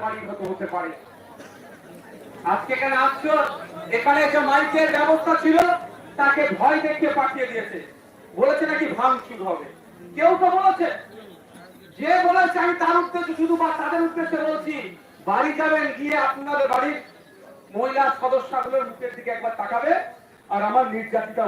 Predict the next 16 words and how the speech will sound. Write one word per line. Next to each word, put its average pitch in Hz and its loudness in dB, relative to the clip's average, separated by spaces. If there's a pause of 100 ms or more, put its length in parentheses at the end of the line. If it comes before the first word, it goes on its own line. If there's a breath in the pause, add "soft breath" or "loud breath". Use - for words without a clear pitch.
বোনের 190 -2
কথা 175 -2
একটু 165 -6
ভাববে। - -12 (1200)
এতটুকুই 254 -6
আপনাদের 165 -6
বলবো। - -16 (420)
যারা 240 4
আজকে 240 0 (100)
ভয় 247 4
দেখিয়ে 294 -2
একটা 294 -4
মাইক 262 0
গাইতে 262 -2
পাঠিয়ে 226 -6
দিয়েছে, 170 -8